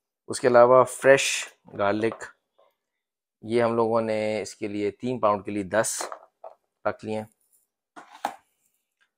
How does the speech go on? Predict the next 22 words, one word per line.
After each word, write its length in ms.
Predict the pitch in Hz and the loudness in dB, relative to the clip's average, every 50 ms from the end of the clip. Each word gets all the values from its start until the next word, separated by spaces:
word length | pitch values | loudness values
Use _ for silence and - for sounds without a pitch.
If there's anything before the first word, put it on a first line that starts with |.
| _ _ _ _ _ _ _ - | _ _ _ _ _ _ _ 4
एक 260 | 127 139 131 127 - | 4 4 4 6 6
कप 100 | 127 123 | 6 6
घी 520 | 113 113 113 104 110 113 117 123 131 131 - _ _ _ _ _ _ _ _ _ _ _ _ _ _ - 120 | 6 4 -8 -8 -6 -4 -4 -4 -6 -8 -14 _ _ _ _ _ _ _ _ _ _ _ _ _ _ -12 -8
यूज़ 200 | 117 123 120 - | -6 -6 -4 0
करेंगे, 520 | - 131 120 120 120 120 120 120 120 120 - _ _ _ _ _ _ _ _ _ _ _ _ _ _ _ _ - - - _ _ _ _ - | 2 2 4 4 2 4 2 2 2 0 -6 _ _ _ _ _ _ _ _ _ _ _ _ _ _ _ _ -20 -20 -20 _ _ _ _ 2
काली 220 | 113 110 117 127 | 2 2 2 2
मिर्च, 500 | 131 127 123 123 120 - - - - - - - - - _ _ _ _ _ | 0 2 2 2 2 0 -4 -10 -8 -8 -10 -10 -12 -16 _ _ _ _ _
salt 600 | - - - 113 110 110 113 117 117 113 110 - - - _ - _ _ _ _ _ _ _ _ _ _ _ _ _ _ - | -12 -2 2 6 8 8 8 8 6 4 0 -8 -18 -20 _ -20 _ _ _ _ _ _ _ _ _ _ _ _ _ _ -6
और 680 | - 104 101 101 98 98 98 98 98 101 - _ _ _ _ _ _ _ _ _ _ _ _ _ _ _ - | -2 0 2 4 4 4 4 4 2 2 0 _ _ _ _ _ _ _ _ _ _ _ _ _ _ _ -10
ये 200 | 107 107 104 101 | -6 -4 -4 -4
crushed, 440 | - - 117 123 123 120 - - - | -2 0 4 4 4 4 0 -8 -14
अ, 220 | - _ - 104 104 101 98 95 98 95 95 95 92 92 90 92 95 - _ _ _ _ _ - | -18 _ -6 -4 -2 0 0 0 0 0 0 0 -2 -2 -6 -8 -12 -20 _ _ _ _ _ -10
हरी, 160 | - 107 98 101 | -8 -8 -6 -6
अ, 460 | 101 - 98 98 95 95 92 - - - | -8 -6 -6 -6 -4 -4 -4 -4 -6 -6
लाल 340 | 95 95 95 95 95 95 - _ - | -4 -4 -2 -2 -4 -6 -10 _ -18
मिर्चें, 320 | 98 87 - - 95 92 | -18 -16 -12 -10 -10 -8
crushed 320 | - - 101 101 - - 101 | -2 -2 -2 -2 -2 -4 -6
red 180 | 101 92 - | -6 -6 -4
पे-, 100 | - - | -6 -6
अ, 280 | - - 92 92 92 92 | -6 -4 -6 -6 -8 -8
चाहिए 260 | - - 95 95 101 | -8 -10 -10 -8 -6
होगा। 280 | 101 98 90 95 95 | -6 -6 -6 -8 -12